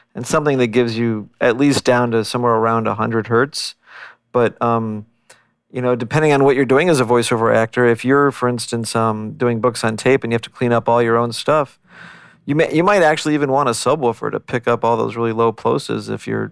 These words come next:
not running with just a high pass filter. You know, it's like sometimes you, the only way you know is if you have a full range set of speakers.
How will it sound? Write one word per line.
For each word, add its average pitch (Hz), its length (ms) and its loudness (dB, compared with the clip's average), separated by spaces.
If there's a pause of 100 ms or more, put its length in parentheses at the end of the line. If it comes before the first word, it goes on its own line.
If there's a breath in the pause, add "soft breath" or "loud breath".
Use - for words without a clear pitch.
not 110 300 -4
running 113 300 -2
with 104 180 -10
just 107 160 -6
a 107 80 -4
high 110 180 -2
pass 113 300 -6
filter. 110 500 -6 (160)
You 110 80 -8
know, 107 60 -6
it's 107 140 -12
like 110 200 -8
sometimes 117 680 -6 (1080 soft breath)
you, 120 400 -2
the 135 200 2
only 147 140 4
way 139 120 6
you 127 160 0
know 131 300 4
is 120 160 2
if 117 180 -2
you 117 120 -2
have 113 340 0
a 107 100 -2
full 117 240 0
range 113 300 -2
set 110 100 -4
of 107 80 -6
speakers. - 520 -8